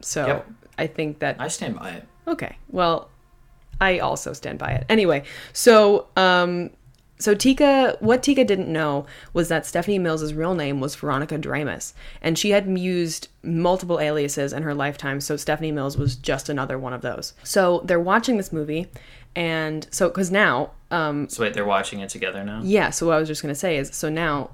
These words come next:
Speaker 1: Veronica, who is Stephanie, that's her name actually, Veronica, Veronica is now sitting on the bed with Tika, but, like, kind of behind her.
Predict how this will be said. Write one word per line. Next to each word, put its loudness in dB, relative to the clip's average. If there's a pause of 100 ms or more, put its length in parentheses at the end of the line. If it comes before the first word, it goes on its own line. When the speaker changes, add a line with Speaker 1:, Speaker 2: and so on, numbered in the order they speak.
Speaker 1:
Veronica, -4
who -4
is -4
Stephanie, -8
that's -8
her -10
name -10
actually, -10
Veronica, -12 (460)
Veronica 2
is -4
now -2
sitting -4
on -2
the -4
bed -2 (200)
with -6 (200)
Tika, -6
but, -2
like, -4
kind -6
of -8
behind -8
her. -2